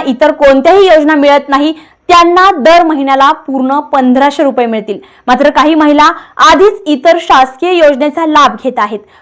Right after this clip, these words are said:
उदाहरणार्थ, नमो शेतकरी सन्मान योजना, यामध्ये सरकार दरमहा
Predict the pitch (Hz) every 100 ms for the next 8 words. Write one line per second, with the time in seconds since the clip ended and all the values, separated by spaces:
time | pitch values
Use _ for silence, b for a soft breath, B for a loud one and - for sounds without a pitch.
0 | b 285 330 339 311 269 262 302 302 B
1 | B 262 320 381 427 403 262 311 294 330
2 | 320 262 262 247 254 254 277 202 B B
3 | 269 302 302 302 339 339 311 - 285 302
4 | 294 359 359 330